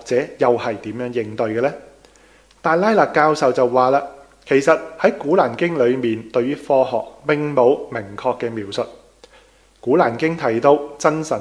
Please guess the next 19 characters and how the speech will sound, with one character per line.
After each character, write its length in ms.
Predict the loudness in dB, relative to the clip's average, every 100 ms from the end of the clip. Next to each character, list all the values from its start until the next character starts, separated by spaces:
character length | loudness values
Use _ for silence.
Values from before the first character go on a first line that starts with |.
| -2
安 220 | 0 2 2
拉 120 | 2 0 0
擁 180 | 0 4
有 160 | 2
自 220 | 2 -4
由 240 | -4 -4 -6
意 200 | -6 -6
志， 240 | -2 -4 -4 -16 -20 -20 _ -2
佢 160 | -2
決 300 | 0 -2 2
定 240 | 2 2 2
咗 160 | 0
世 280 | 2 -2 0
界 120 | 0
嘅 200 | 0 0
運 200 | -4 -6
行 120 | -10 -6
規 180 | -2
律。 80 | 0